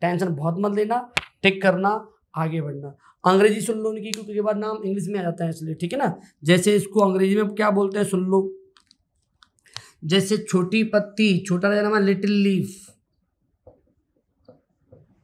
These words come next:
ठीक है बेटा। जै-, पत्ती का मुड़ जाना, मुड़ जाना माने ऐसे या तो हिंदी में होता चुर्रा मुर्रा,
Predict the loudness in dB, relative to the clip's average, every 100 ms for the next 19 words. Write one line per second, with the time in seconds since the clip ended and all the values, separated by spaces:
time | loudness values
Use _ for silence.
0 | _ -20 _ _ _ _ _ _ _ _
1 | _ _ _ _ _ _ -20 _ -18 -18
2 | _ -8 -2 0 2 2 0 -4 _ _
3 | _ _ -20 _ _ -2 2 2 0 -4
4 | -4 2 2 2 -2 2 4 2 -2 -12
5 | _ 0 4 6 6 4 2 -2 -6 _
6 | _ 0 2 4 2 -2 -2 -2 -2 0
7 | 0 -2 -4 -6 0 0 2 2 2 2
8 | 0 2 2 2 0 -2